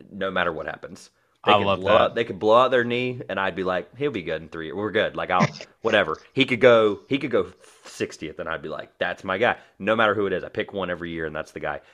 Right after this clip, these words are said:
Speaker 1: This year, it's Mark Williams.
Speaker 2: Mm.
Speaker 1: And I'm curious, where are you higher or lower on Mark Williams? I know what you're about to say, and I'm about to be heartbroken. <laughs>
Speaker 2: I mean, compared to where you guys have him, I'll say lower.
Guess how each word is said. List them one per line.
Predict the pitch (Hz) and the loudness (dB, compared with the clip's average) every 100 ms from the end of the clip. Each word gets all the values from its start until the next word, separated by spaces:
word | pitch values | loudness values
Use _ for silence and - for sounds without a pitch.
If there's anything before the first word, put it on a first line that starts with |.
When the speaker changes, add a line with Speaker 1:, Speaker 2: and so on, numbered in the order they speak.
| - | -4
Speaker 1:
This | 117 131 | -2 2
year, | |
it's | 120 101 | 0 0
Mark | 95 95 | -2 -2
Williams. | 92 82 69 95 - - _ _ _ _ _ _ _ | -2 -6 -8 -14 -20 -20 _ _ _ _ _ _ _
Speaker 2:
Mm. | 113 110 | -2 2
Speaker 1:
And | 98 | 0
I'm | 85 | -2
curious, | - 101 98 - | -2 0 0 0
where | 92 90 90 | 0 0 -2
are | 92 | -2
you | 95 101 | -2 0
higher | 101 95 92 | 2 4 4
or | 92 | 2
lower | 92 85 | 2 0
on | 82 | -2
Mark | 80 - | -6 -8
Williams? | 78 76 - _ _ _ _ _ - | -12 -12 -18 _ _ _ _ _ -8
I | 90 92 | -4 -2
know | 101 | 0
what | 101 | -2
you're | 104 | -2
about | 87 | -4
to | 95 | -4
say, | - 101 | 0 2
and | 90 | 2
I'm | |
about | 92 90 | 0 -4
to | |
be | 92 | -4
heartbroken. | 95 87 101 - - - - _ - - _ _ | -2 0 -2 -8 -14 -14 -18 _ -20 -20 _ _
<laughs> | _ _ _ _ - - _ _ - 220 | _ _ _ _ -20 -20 _ _ -10 2
Speaker 2:
I | 185 | 4
mean, | 208 196 | 6 4
compared | - - 233 233 | 0 4 4 4
to | |
where | 220 185 | 2 4
you | 156 127 156 | 4 2 2
guys | 175 185 196 | 4 4 4
have | 208 202 214 | 0 0 -2
him, | 220 214 | -6 -4
I'll | 135 151 | 2 2
say | - 151 147 | 2 -2 0
lower. | 117 117 151 185 190 | 0 0 0 -2 -4